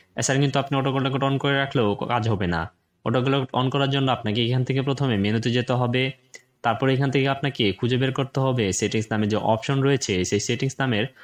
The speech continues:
অপশনটাকে। আপনি সেই সেটিংস নামে অপশনটা খুঁজে পাওয়ার পর সেই সেটিংস নামের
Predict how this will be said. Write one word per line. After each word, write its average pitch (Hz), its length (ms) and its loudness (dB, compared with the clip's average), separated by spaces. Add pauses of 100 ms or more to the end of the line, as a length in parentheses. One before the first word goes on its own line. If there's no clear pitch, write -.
(280)
অপশনটাকে। 101 800 0 (360)
আপনি 117 260 0
সেই 120 140 2
সেটিংস 113 340 -2
নামে 113 220 0
অপশনটা 120 380 0
খুঁজে 131 260 -2
পাওয়ার 135 220 0
পর 95 300 0
সেই 101 180 -4
সেটিংস 123 320 -2
নামের 135 160 -2